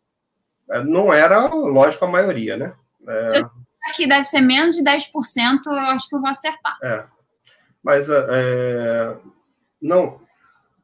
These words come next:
Speaker 1: você acha que ain-, ainda existe muita, muita limitação do, pra esse mercado de trabalho da indústria,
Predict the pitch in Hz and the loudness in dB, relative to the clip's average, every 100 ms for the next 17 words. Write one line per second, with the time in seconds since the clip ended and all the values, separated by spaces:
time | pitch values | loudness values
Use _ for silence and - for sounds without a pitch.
0 | _ 147 160 233 160 180 175 135 - 135 | _ -4 -2 4 6 6 2 -4 -4 -4
1 | 123 135 131 147 156 143 110 135 147 - | -2 -4 -4 -4 -2 -2 -6 -6 -8 -8
2 | 120 127 139 131 131 120 117 113 113 110 | -6 -4 -4 -4 -4 -2 0 0 0 -6
3 | - - 135 135 131 127 127 113 110 - | -12 -8 -6 -2 -2 -4 -4 -6 -6 -4
4 | 147 127 110 110 107 104 - 110 - _ | -2 -2 -4 -6 -6 -8 -12 -20 -20 _
5 | _ _ - 127 131 127 120 - 120 110 | _ _ -4 0 0 -2 -6 -2 -4 -4
6 | 110 120 113 110 107 110 110 113 131 127 | -10 -4 -2 -2 -2 -2 -2 -2 -4 -4
7 | - 98 98 | -10 -10 -10